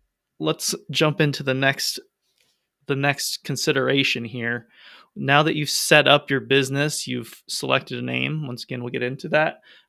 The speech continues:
Um, now you've gotta think about your insurance. So insurance, we've talked about in a previous episode, uh,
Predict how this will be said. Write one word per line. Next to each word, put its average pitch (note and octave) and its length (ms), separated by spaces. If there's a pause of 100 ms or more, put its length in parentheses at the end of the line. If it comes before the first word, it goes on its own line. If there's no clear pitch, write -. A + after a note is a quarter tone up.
(160)
Um, B2 500 (1160)
now C#3 100
you've C#3+ 200
gotta C#3 260
think C3 240
about C3 380
your B2 180
insurance. A#2 760 (380)
So C#3 240
insurance, D3+ 480
we've D3+ 140
talked D3 300
about C3+ 380
in C3 60
a B2 80
previous C3 400
episode, C3 640 (520)
uh, A#2+ 460